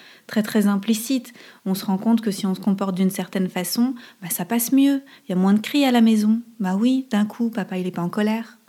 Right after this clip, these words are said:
Ou des choses comme ça. Ou à l'école, les bonnes notes, ou, euh, s'écraser, ou tricher, tiens, avec son voisin de classe.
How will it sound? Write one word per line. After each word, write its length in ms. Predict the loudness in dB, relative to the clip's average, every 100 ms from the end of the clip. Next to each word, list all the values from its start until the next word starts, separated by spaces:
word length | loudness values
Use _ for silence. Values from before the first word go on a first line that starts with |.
| _ _ _ -20 -20 -6
Ou 60 | -2
des 100 | -2
choses 220 | -2 -2
comme 160 | 0
ça. 240 | 0 -2 -8 -14 _ -20 -12 0
Ou 80 |
à 60 | 2
l'école, 580 | 4 2 2 2 2 -2 -6 _ _ _
les 80 | -10
bonnes 260 | -2 4 6
notes, 560 | 6 2 0 -4 -8
ou, 240 | -8 -6 -6
euh, 160 | -10
s'écraser, 800 | -8 -8 -6 -2 0 0 0 0
ou 80 | -2
tricher, 580 | -4 -6 -2 0 0 0
tiens, 320 | -4 -6 -6 -10 _
avec 300 | -4 -2 -4
son 140 | -2 -2
voisin 280 | 0 0 -2
de 80 |
classe. 540 | -4 -6 -6 -8 -14